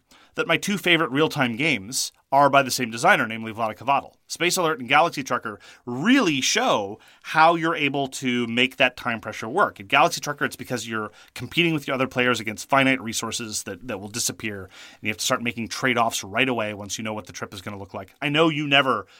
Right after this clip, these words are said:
find out what the trip is gonna look like in Galaxy Trucker, but that would probably explain why you don't do very well in the game. And in Space Alert, the necessity of coordinating people while everyone's running around. It, I, those, those two games, I think, really show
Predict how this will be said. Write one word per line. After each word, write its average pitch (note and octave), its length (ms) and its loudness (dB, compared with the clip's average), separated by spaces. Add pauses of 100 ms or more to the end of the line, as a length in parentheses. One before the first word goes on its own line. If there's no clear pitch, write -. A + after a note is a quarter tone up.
(140)
find B2+ 280 2
out B2 120 0
what A#2+ 100 -10
the A#2 60 -10
trip A#2+ 200 -4
is G2 120 -8
gonna G#2+ 140 -6
look A2 120 -10
like G2+ 140 -8
in G2 80 -14
Galaxy G#2+ 300 -4
Trucker, G#2+ 260 -6
but G#2 80 -12
that A2+ 100 -6
would - 120 -20
probably B2+ 360 0
explain A2+ 460 -2
why G#2 80 -4
you G#2 120 -6
don't G#2 180 -6
do A#2 120 -6
very G2 160 -4
well F#2 160 -6
in F#2 60 -12
the F#2+ 80 -14
game. F#2 180 -12 (720)
And B2+ 340 2
in C#3+ 200 -8
Space E3 260 0
Alert, C#3+ 280 0
the C3 120 0
necessity C3+ 500 0
of C3 100 -4
coordinating B2+ 500 -4
people A2+ 300 -8
while A2 160 2
everyone's G#2 360 -4
running G#2 200 -10
around. G#2+ 320 -8
It, - 200 -14
I, - 220 -12
those, G3 560 2
those D#3+ 400 0
two F#3+ 220 -6
games, C#3 340 2
I B2 80 0
think, A#2 220 -6
really B2 580 -2
show G2+ 560 -4